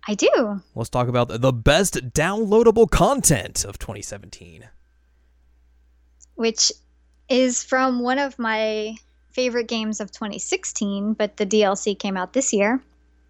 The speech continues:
Speaker 1: And, uh, it is Pirate Queen's Quest from Shantae Half Genie Hero.
Speaker 2: Oh, oh, okay.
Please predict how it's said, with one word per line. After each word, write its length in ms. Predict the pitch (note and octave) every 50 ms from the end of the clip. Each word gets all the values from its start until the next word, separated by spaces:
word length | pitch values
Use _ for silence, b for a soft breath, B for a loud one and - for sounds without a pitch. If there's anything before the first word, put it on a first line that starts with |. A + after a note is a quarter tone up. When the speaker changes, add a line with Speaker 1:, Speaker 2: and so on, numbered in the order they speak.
| _ _ _ _ _ _ _ _ - - - - _ - -
Speaker 1:
And, 440 | B3+ B3+ B3 A#3+ B3 B3 B3 A#3+ A#3
uh, 320 | - A#3 A#3 A3+ A3+ A3 -
it 160 | - A#3+ C4
is 440 | C4+ A#3+ B3 B3 A#3+ A#3+ B3 A3+ - _ -
Pirate 340 | - - D4+ E4+ E4+ - -
Queen's 400 | - - D#4 D#4 D#4 D4 C#4+ -
Quest 600 | _ - E4 D#4 C4 A#3 - - - - - - _
from 600 | - - A3+ A3+ A3+ A3+ A3+ A3+ A3+ A3+ A3 -
Shantae 680 | - - - B3 A#3 A#3 A#3 - - A#3 A3+ A3 A3
Half 260 | A3+ A3+ A3+ A3 _
Genie 320 | - B3 A#3 A3+ A#3 A#3 A#3+
Hero. 380 | B3 C#4+ C4 G#3 - - - - C#3+
Speaker 2:
Oh, 400 | D#3+ G#3+ A#3+ B3 A#3+ F#3 B2+ F#2
oh, 300 | F#2+ A2+ E3 G#3+ G#3+ G#3
okay. 340 | G#3+ - - G#2+ G2 B2